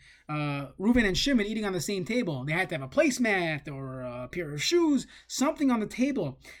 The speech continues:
that would show there's a, there's a, there's a hecker, not to eat basar and chalav together. So do we need some type of hecker. Hecker could either be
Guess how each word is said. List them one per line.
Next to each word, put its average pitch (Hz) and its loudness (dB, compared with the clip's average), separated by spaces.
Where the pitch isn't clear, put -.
that 190 2
would 180 2
show - -2
there's 180 2
a, 175 0
there's 165 -2
a, 160 -2
there's 156 -6
a 160 -2
hecker, 214 0
not 202 -4
to 196 -8
eat 196 -8
basar 185 -4
and 143 -8
chalav 175 -4
together. 311 -2
So 370 -2
do 392 -2
we 285 2
need 285 0
some 247 2
type 208 2
of 151 -4
hecker. 190 -2
Hecker 262 -2
could 214 -2
either 220 2
be 190 0